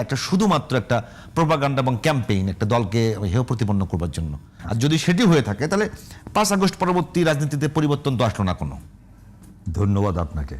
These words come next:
Speaker 2: একদম অন্তরের অন্তঃস্থল থেকে এই প্রশ্ন করার জন্য, কারণ এই উত্তরটা দেওয়ার জন্যে মুখে আছে বললে ভুল হবে, উত্তরটা দিতে চাচ্ছিলাম। প্রথমে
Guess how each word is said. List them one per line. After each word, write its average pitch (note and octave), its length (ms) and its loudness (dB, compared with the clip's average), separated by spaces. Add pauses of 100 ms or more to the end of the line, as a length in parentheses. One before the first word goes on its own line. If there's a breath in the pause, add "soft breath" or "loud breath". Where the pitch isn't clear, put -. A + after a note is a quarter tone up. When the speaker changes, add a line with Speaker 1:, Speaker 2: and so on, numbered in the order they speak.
(160)
Speaker 2:
একদম G#2 300 0
অন্তরের B2 340 0
অন্তঃস্থল G#2+ 600 0 (120)
থেকে D2 180 -4 (260 loud breath)
এই G2 200 0
প্রশ্ন A2 220 -2 (140)
করার F#2+ 280 0
জন্য, E2 180 -2
কারণ F#2 160 -2
এই G2+ 180 2
উত্তরটা G2+ 320 -4
দেওয়ার G2+ 360 -2
জন্যে A#2 260 -2 (540 loud breath)
মুখে G#2+ 360 2 (100)
আছে F2+ 200 -4
বললে D#2 340 0 (600)
ভুল B2 200 4
হবে, G#2+ 300 2 (220)
উত্তরটা G2 320 -4 (100)
দিতে F2 240 0
চাচ্ছিলাম। - 400 -10 (460 loud breath)
প্রথমে E3 280 0